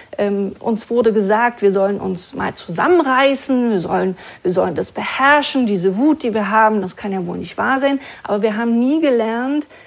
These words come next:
ähm, mit dieser Wut zu spielen oder mit die, diese Wut auch mal kennenzulernen und auch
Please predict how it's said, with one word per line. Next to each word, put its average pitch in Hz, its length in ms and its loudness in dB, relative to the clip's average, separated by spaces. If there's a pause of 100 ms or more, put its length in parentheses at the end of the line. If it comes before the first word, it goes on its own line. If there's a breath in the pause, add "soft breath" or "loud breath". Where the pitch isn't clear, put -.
(160 loud breath)
ähm, 226 520 0 (300)
mit 254 220 0
dieser 233 340 0
Wut 330 300 2
zu - 160 -10
spielen 208 720 0
oder 208 300 0
mit 220 300 0
die, 226 100 0
diese 208 400 -2
Wut 302 280 4
auch - 160 -8
mal 208 200 0
kennenzulernen 214 840 0
und - 180 -8
auch 214 240 -4